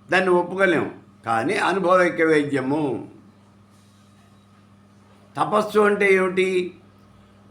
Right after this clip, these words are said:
ఒకే విషయాన్ని గురించి తీవ్రంగా తరచి, తరచి, తరచి తీవ్రంగా ఆలోచించడాన్నే తపస్సు అని అంటారు. అంటే మనం ఒక భగవంతుడి నామాన్ని చెప్పడానికి కూర్చున్నాం,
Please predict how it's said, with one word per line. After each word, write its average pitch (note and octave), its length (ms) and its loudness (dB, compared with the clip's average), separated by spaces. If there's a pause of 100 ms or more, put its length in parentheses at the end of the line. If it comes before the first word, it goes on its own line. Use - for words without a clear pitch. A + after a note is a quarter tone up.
(120)
ఒకే E3+ 400 0
విషయాన్ని F#3 560 2
గురించి F3+ 400 0
తీవ్రంగా F#3+ 1160 2
తరచి, F3+ 360 0
తరచి, E3+ 440 -2
తరచి E3 420 -4
తీవ్రంగా F#3 680 0
ఆలోచించడాన్నే E3 1120 0 (120)
తపస్సు D3 540 -6
అని D3 120 -4
అంటారు. C3 680 -10 (2250)
అంటే - 540 -8 (960)
మనం F3+ 220 0
ఒక F#3 240 0
భగవంతుడి G3 560 0
నామాన్ని F#3 640 2 (160)
చెప్పడానికి F#3+ 460 0
కూర్చున్నాం, F3 600 -2